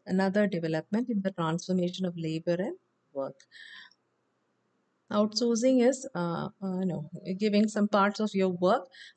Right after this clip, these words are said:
to people who are willing to work in other parts of the world. And, uh, for example, uh, many American companies outsource their work to coun-, countries like India, for instance, where,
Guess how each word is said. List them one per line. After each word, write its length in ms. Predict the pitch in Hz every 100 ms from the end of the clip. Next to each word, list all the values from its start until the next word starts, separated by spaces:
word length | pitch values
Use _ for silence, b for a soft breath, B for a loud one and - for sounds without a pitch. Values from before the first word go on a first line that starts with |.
| -
to 80 | 254
people 320 | 233 226 233
who 120 | 220
are 120 | 196
willing 440 | 180 190 214 220 220
to 160 | 190 196 _ -
work 320 | 185 190 196
in 80 | 196
other 280 | 180 185 254
parts 320 | 214 175 -
of 100 | 165
the 100 | 165
world. 320 | 160 175 240
And, 280 | 226 202 202 - 190
uh, 140 | 180 -
for 80 | 208
example, 560 | 202 202 196 196 196 202 B B B
uh, 340 | 175 170 165 165
many 280 | 190 208 220
American 520 | 214 202 202 208 214
companies 540 | 208 196 196 196 196 190
outsource 600 | 180 180 - 202 196 -
their 160 | 190
work 300 | 190 180 180 - _ _ b b
to 80 | 202
coun-, 260 | 190 180 175 -
countries 420 | - 190 202 196 190
like 180 | 180 185
India, 400 | 208 214 190 156
for 200 | - 160
instance, 460 | 175 180 165 180 170
where, 320 | 175 180